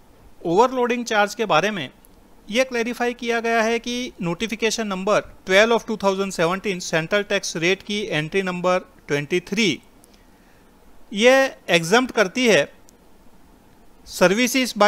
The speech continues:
way of access to a road or a bridge on payment of toll charges, अर्थात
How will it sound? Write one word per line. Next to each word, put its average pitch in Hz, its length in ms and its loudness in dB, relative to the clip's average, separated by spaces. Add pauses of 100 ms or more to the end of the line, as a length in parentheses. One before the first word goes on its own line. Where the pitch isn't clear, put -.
way 196 180 4
of 220 120 0
access 220 440 2
to 214 120 -2
a 208 120 6
road 214 340 4
or 170 140 0
a 180 80 4
bridge 185 400 0
on 180 160 -2
payment 170 380 0
of 202 200 -2
toll 170 200 2
charges, 123 460 0
अर्थात 196 400 2